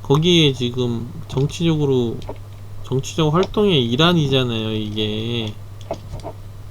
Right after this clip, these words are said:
그럼 그거를 지금처럼 이렇게 교회 성도 연락처로 보내는 게 아니라, 응?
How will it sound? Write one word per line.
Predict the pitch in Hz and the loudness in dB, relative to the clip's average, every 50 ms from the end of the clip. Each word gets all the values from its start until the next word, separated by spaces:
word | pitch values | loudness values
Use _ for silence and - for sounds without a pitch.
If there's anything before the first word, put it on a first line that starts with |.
| - - - - - - - - - - - - - - - - - - - - - - - - - | -14 -14 -14 -12 -12 -12 -12 -12 -14 -14 -14 -14 -14 -12 -12 -8 -8 -8 -8 -8 -12 -14 -14 -10 -2
그럼 | - 247 214 | 0 0 2
그거를 | - 185 180 240 233 220 214 196 185 190 196 202 202 190 160 135 120 113 107 107 107 - - - - - - - - - - - - - - - - - - | 2 2 4 6 6 8 10 10 10 10 10 10 10 10 8 6 6 4 2 -2 -6 -8 -10 -12 -12 -12 -14 -14 -14 -14 -14 -16 -14 -14 -16 -14 -14 -12 -8
지금처럼 | - - 165 180 214 208 - - 208 196 185 165 151 | -2 0 2 4 4 2 4 6 6 8 8 8 6
이렇게 | 139 131 135 - - - 131 123 117 113 110 - - - - - - - - - - - - - - - - - - | 6 4 2 2 2 2 4 4 4 2 0 -2 -8 -6 -6 -6 -6 -4 -6 -6 -6 -6 -8 -12 -12 -12 -12 -12 4
교회 | - 156 170 185 190 | 10 12 12 12 12
성도 | - 214 262 277 262 277 240 160 | 12 8 6 6 8 10 10 12
연락처로 | 131 127 147 175 202 202 - - - 208 175 156 143 135 139 151 151 143 127 - - | 12 12 12 10 10 8 6 6 6 8 8 10 10 10 10 10 8 6 6 4 4
보내는 | 135 139 165 185 196 202 196 190 | 6 10 12 12 12 12 8 8
게 | 180 151 | 6 4
아니라, | 113 110 117 127 117 113 104 104 107 113 120 113 104 104 101 - - - - - - - - - - - - - - - - - - - - - - - - - - - - - - - - | 4 4 2 2 2 2 2 2 2 2 2 2 0 -4 -8 -10 -12 -14 -14 -12 -12 -12 -12 -12 -14 -14 -14 -14 -12 -12 -12 -12 -12 -14 -14 -14 -14 -12 -12 -12 -12 -10 -12 -12 -12 -8 -6
응? | 156 233 | -6 -6